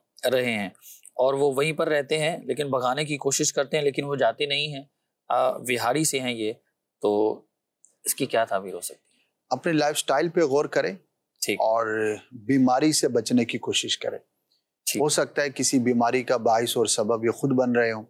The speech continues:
Speaker 2: وہ life style ہو سکتا ہے، وہ کھانا پینا ہو سکتا ہے، وہ اور کوئی چیز ہو سکتی ہے، تو ہو سکتا ہے کسی بیماری کا انہیں سامنا کرنا پڑے۔ تو اسباب کو اختیار کریں گے بچنے کے لیے،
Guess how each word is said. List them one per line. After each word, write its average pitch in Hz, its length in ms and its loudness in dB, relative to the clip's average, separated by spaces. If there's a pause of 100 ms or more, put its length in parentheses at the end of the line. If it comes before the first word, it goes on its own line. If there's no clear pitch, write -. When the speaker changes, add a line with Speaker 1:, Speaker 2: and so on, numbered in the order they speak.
(560)
Speaker 2:
وہ 113 100 0
life 110 220 2
style 117 280 2
ہو 120 60 2
سکتا 107 420 -2
ہے، 107 60 0
وہ 104 140 -2
کھانا 110 300 -4
پینا 113 260 -2
ہو 107 140 -2
سکتا 101 460 -4
ہے، 104 80 -4
وہ 98 140 -6
اور 123 360 2
کوئی 120 180 0
چیز 113 220 -4
ہو 107 100 -2
سکتی 104 440 -6
ہے، 107 60 -8 (880)
تو 120 340 4 (140)
ہو - 360 -4
سکتا 147 280 0
ہے 139 60 2
کسی 127 280 -2
بیماری 113 440 0
کا 120 100 0
انہیں 110 220 -4 (500)
سامنا 117 500 0
کرنا 104 320 -4
پڑے۔ 98 240 -12
تو - 200 -8
اسباب 131 460 0
کو 170 100 2
اختیار 143 360 2
کریں 139 340 0
گے 135 100 2
بچنے 123 360 -2
کے 117 120 0
لیے، 113 220 -2